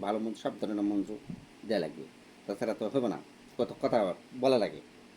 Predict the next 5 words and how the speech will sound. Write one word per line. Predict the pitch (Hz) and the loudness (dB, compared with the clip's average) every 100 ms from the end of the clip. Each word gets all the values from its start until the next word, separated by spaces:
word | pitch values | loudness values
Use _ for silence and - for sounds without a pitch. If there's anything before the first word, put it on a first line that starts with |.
| - - - - - - - - - - - - - - - - - - - - - - - - - - - - - - - | -20 -20 -20 -20 -20 -20 -20 -20 -20 -20 -20 -20 -20 -20 -20 -20 -18 -16 -16 -18 -20 -20 -20 -20 -20 -20 -20 -20 -20 -20 -2
তো | 135 123 117 - - 120 117 | 6 6 4 -4 -14 2 6
যখন | 143 202 185 | 6 8 8
আপনারা | 180 185 180 135 | 8 6 8 8
মন্ত্র | 143 143 156 147 - 113 | 8 8 6 6 0 2
মুখস্থ | 143 185 | 2 2